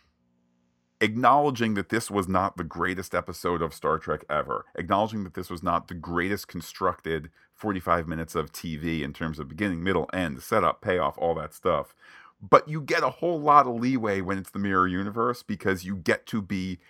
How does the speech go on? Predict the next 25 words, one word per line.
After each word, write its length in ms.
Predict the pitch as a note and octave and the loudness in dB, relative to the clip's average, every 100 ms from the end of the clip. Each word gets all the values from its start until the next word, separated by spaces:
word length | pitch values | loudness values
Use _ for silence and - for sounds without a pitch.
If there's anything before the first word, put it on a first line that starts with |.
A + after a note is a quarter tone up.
| _ _ _ | _ _ _
wacky 560 | F2 F#2+ - - G#2+ - | 0 0 0 -2 -4 -2
and 100 | F#2+ | -2
alternative 600 | F2 - G#2+ G2+ G2 F#2+ | -2 0 2 2 0 0
and 80 | F#2 - | 0 4
all 220 | G2 A#2+ | 4 4
of 100 | G#2 | 2
those 240 | G2+ F#2 | 0 0
things. 200 | - F#2+ | -2 -4
Like, 140 | F2+ F2+ | -4 -6
you 100 | F#2 | -2
get 220 | A#2+ - | -2 -2
to 120 | A#2+ | -2
have 240 | A2 F2+ | 2 0
fun, 400 | - A#2+ G#2 F2 E2 | 2 2 4 4 0
even 180 | F2+ | -2
though 140 | F#2 E2+ | 0 2
this 180 | E2 F2+ | 0 4
wasn't 460 | F#2 - E2 D2+ _ _ _ _ _ - - - | 6 6 0 -6 _ _ _ _ _ -20 -20 -20
Drumhead. 600 | - E2 E2 D2+ B1 G1+ D2+ | -6 -2 -2 0 -2 -4 -4
What 140 | G2 | -6
is 160 | D#2 G#2 | -6 -6
the 100 | E2 | -6
nature 420 | D#2+ E2+ - B1+ | -4 -4 -2 -2
of 180 | - D2 | -2 -2
justice 580 | - D#2+ - - - | 0 0 0 -10 -10